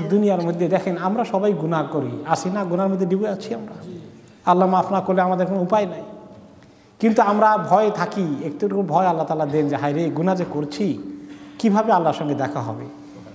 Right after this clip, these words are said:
কিছু লোক দুনিয়ার মধ্যে আল্লাহ তাআলার এরকম ভয় তাদের দিলের মধ্যে আছে। তারা বেপরোয়া হয়ে আল্লাহর দ্বীনের দুশমনী এমন করা করতে পারে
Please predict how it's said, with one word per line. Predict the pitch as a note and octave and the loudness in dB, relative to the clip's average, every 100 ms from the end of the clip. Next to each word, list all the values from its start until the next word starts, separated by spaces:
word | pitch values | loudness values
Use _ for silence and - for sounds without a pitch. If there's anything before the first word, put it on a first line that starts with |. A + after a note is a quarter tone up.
| - - | -20 -4
কিছু | A3 G#3+ A#3+ | 0 2 4
লোক | G#3+ G#3 | 4 6
দুনিয়ার | F3 F3 G#3+ G#3 D#3+ | 4 2 4 2 2
মধ্যে | C#3+ D3 E3 C3+ - - - - - - | 0 0 -2 -2 -4 -12 -16 -18 -20 0
আল্লাহ | D#3+ F#3 F#3+ E3+ | 2 6 4 4
তাআলার | D#3+ E3 D#3+ E3 F3+ | 4 4 2 0 0
এরকম | F3+ F3+ D#3+ | 0 0 -4
ভয় | B2+ E3 E3+ D#3 | 2 4 4 2
তাদের | D3+ D3 E3 | 0 0 -2
দিলের | D3+ D3+ D3 | -2 0 0
মধ্যে | D3 D#3 | 0 -2
আছে। | A#2+ - - G#3+ A#2 - - - - - - - - - - - - - - - _ - - - - - | -4 -8 -6 -6 -6 -14 -16 -20 -20 -20 -20 -20 -20 -20 -20 -20 -20 -20 -20 -20 _ -20 -20 -20 -20 2
তারা | E3+ F3+ | 4 4
বেপরোয়া | C#3+ G#3+ - B3 C4 B3+ | 4 2 4 4 6 4
হয়ে | G#3 F3+ C3 - - - - - - - - - - - | 4 2 0 -4 -12 -14 -18 -20 -20 -20 -20 -20 -20 -2
আল্লাহর | G3 G#3 G#3 F#3 | 2 4 4 4
দ্বীনের | A3 G#3+ | 2 2
দুশমনী | F#3 G#3+ G#3+ G#3+ G#3+ | 0 -2 -2 0 4
এমন | A#3 C#4 C#4 | 4 6 6
করা | C4 A#3+ | 4 4
করতে | A#3+ F#3+ F#3+ | 2 0 0
পারে | D#3 C3 | 2 0